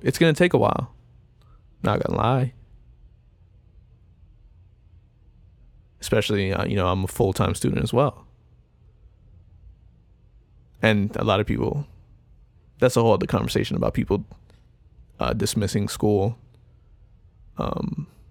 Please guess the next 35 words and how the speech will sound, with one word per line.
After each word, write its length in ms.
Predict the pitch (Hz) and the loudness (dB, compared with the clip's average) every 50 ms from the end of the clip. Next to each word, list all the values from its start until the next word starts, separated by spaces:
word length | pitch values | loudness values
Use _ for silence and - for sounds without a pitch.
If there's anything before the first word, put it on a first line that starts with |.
| - - - _ - | -20 -20 -20 _ -10
'cause 220 | - - 117 - | -6 -6 -4 -4
it's 100 | - 107 | -2 -4
not 160 | 113 - - | -2 -2 -4
cool 160 | - - - - | -4 -4 -2 -2
or 100 | - 50 | 0 -2
whatever. 380 | 50 50 50 50 - - - - - - - - | -2 -2 -2 -2 -2 -4 -6 -6 -8 -18 -20 -20
It's 140 | - - - | -14 -6 -2
another 160 | 110 98 101 | -2 0 0
conversation. 640 | 104 - 107 101 107 - - 127 127 - 123 127 135 - - - - - - - - - - - - - - | 2 2 2 2 2 2 2 0 0 0 -4 -4 -6 -8 -14 -20 -20 -20 -20 -20 -20 -20 -20 -20 -20 -12 -4
Um, 540 | - - 107 101 95 98 - - - 147 147 - _ _ - - _ _ - | -2 0 2 2 0 0 -2 -2 -6 -8 -10 -12 _ _ -20 -20 _ _ -2
but 340 | - 104 90 87 87 - - - - - - - - - | 0 2 2 2 0 -2 -4 -10 -20 -20 -20 -20 -16 -6
yeah, 280 | 107 - 123 127 127 139 - - - | 0 2 2 2 0 -4 -12 -18 -12
it's 140 | - - - | -10 -10 -4
my 100 | - 104 | -2 -2
responsibility. 720 | 104 98 - - 101 98 - - 113 131 135 139 131 131 - - - - - - _ _ - - - - - | -2 0 0 0 -2 -2 0 0 2 2 2 2 0 -4 -6 -14 -20 -20 -20 -20 _ _ -20 -20 -20 -10 -2
But 160 | - 95 101 - | 0 2 2 2
understand 380 | - 110 107 101 - 120 110 95 | 2 0 -2 0 0 0 2 2
we're 60 | 101 | 0
gonna 140 | 110 107 107 | 0 -2 0
take 180 | - 92 - | 0 0 0
our 60 | - | -2
time. 340 | - - 131 110 117 120 120 - - - - - | -2 0 0 0 0 -2 -6 -8 -14 -20 -12 -4
Our 140 | - - 113 | -2 -2 0
first 320 | - - 139 131 135 - | 2 2 2 2 2 2
year 320 | 139 127 139 156 180 190 - - - - _ - - - - - - _ - - - _ - - - | 0 0 2 0 0 -4 -8 -18 -20 -20 _ -20 -20 -20 -20 -20 -20 _ -20 -20 -20 _ -20 -10 -2
that 300 | - 120 110 107 101 90 | 2 2 4 4 2 0
we 80 | - - | 0 0
were, 480 | 110 107 104 104 95 98 107 107 113 127 - - | 0 2 2 2 2 0 0 -2 -2 -4 -8 -8
you 80 | - - | -4 -2
know, 360 | 110 90 90 85 90 - - - - | 0 2 2 0 -2 -4 -6 -10 -8
wh-, 240 | - - - - - | -6 -6 -4 -4 -6
we 600 | 151 135 - - 127 - - - - - 165 - - - - - - - - - _ | -6 -10 -8 -6 -4 -2 -2 -2 -2 -4 -6 -8 -10 -16 -20 -20 -20 -20 -20 -10 _
were 260 | - 107 101 98 - | 2 2 4 2 2
First 280 | - - - 117 107 - | 0 2 0 0 2 2
Circle. 400 | - 120 110 110 - 110 117 123 | 0 0 0 0 -2 -2 -2 -4